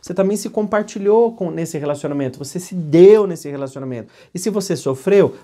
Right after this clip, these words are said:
parabéns. Você viveu um relacionamento com profundidade. E passe por esse tempo do luto, porque quando termina o relacionamento é o período do luto, e se abra pra um novo relacionamento, pra que venham novas pessoas pra você compartilhar a sua felicidade.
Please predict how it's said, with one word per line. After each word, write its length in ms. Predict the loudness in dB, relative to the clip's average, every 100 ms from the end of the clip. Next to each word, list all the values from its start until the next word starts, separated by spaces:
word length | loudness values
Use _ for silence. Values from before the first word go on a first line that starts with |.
| _
parabéns. 560 | 0 2 2 -2 -6 -10
Você 300 | -10 -6 -6
viveu 240 | -4 -4
um 40 | -4
relacionamento 580 | -6 -8 -6 -6 -6 -8
com 180 | -10
profundidade. 960 | -8 -10 -10 -10 -8 -4 -2 -2 -4 -8 -20 _
E 80 | -12
passe 460 | -2 2 2 2 -12
por 120 | -12
esse 160 | -12 -12
tempo 320 | -10 -12 -8
do 120 | -6
luto, 640 | -4 -2 -4 -4 -6 -6 -8
porque 160 | -12 -6
quando 200 | -4 -4
termina 380 | -2 -2 -2 -2
o 40 |
relacionamento 600 | -2 -4 -4 -4 -4 -4
é 20 |
o 40 | -6
período 300 | -4 -6 -4
do 60 | -2
luto, 280 | -2 -6 -12 _ -6
e 260 | -6 -6 -10
se 220 | -10 -4
abra 300 | 2 2 0
pra 120 | -6
um 60 | -4
novo 240 | -4 -4
relacionamento, 540 | -6 -8 -8 -10 -10 -8
pra 120 | -10
que 120 | -8
venham 200 | -8 -6
novas 320 | -4 -4 -6
pessoas 380 | -6 -8 -6 -8
pra 160 | -8 -8
você 340 | -8 -8 -12 -12 -20 _ _
compartilhar 1700 | 2 2 -2 -6 -2 -2 -2 -8 _ -12 -10 -6 0 4 4 2 -6
a 100 | -16
sua 400 | -14 -12 -10 -10
felicidade. 760 | -10 -12 -10 -10 -2 -2 -2